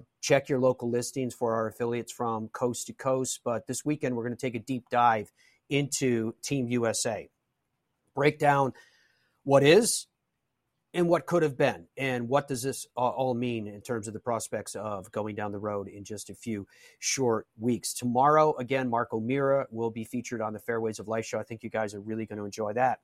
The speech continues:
And it's, it's great. I'm very excited to say this to you, but it's hard to believe at the same time that the next time that we are together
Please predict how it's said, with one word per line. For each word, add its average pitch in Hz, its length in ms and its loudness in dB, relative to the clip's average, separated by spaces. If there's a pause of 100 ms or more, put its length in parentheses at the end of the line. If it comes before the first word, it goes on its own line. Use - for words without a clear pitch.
(800)
And 131 360 0 (800)
it's, - 280 -4 (680)
it's 104 260 -8
great. 113 540 0
I'm 107 180 -6
very 120 240 4
excited 117 440 0
to 104 80 -8
say 156 220 2
this 113 200 -2
to - 100 -8
you, 107 160 -4
but 110 160 -2
it's 107 140 -4
hard 120 220 4
to 110 40 -2
believe 117 280 -2
at 113 80 -12
the 107 80 -12
same 110 280 -6
time 120 360 0
that 110 160 -6
the 113 60 -8
next 123 340 -2
time 135 300 0
that 120 140 -6
we 127 220 0
are 117 140 0
together 120 580 0